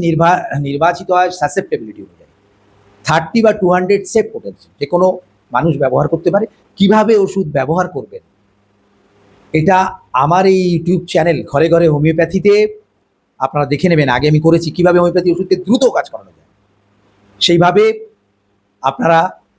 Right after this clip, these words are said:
হোমিওপ্যাথি ওষুধটাকে ব্যবহার করবেন। আজকে এই পর্যন্ত। এর পরের দিন আমরা হার্ট অ্যাটাকের আরও সিমটমস, কার্ডিয়াক অ্যাজমা, ডিজিনেস, এই সমস্ত নিয়ে আলোচনা করব।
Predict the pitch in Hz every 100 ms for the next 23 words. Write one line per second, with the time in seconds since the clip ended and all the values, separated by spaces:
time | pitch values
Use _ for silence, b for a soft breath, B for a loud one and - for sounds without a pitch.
0 | _ _ _ 147 160 170 160 151 190 196
1 | 185 190 185 190 _ _ _ _ 113 147
2 | 202 214 226 214 240 - _ _ _ _
3 | _ - 170 - _ _ _ _ _ _
4 | _ 143 156 - 208 196 - 185 180 220
5 | 233 226 233 247 - _ _ _ _ -
6 | 160 160 180 202 165 226 - - _ _
7 | _ _ - 151 180 180 180 - _ _
8 | _ _ _ _ _ _ _ _ _ _
9 | - 135 175 185 190 180 185 185 190 190
10 | 156 170 233 240 196 156 139 - 156 156
11 | 165 156 151 143 143 135 - _ _ _
12 | _ _ 143 151 170 160 151 147 - -
13 | _ B B - 139 160 160 165 156 147
14 | 131 139 170 170 175 185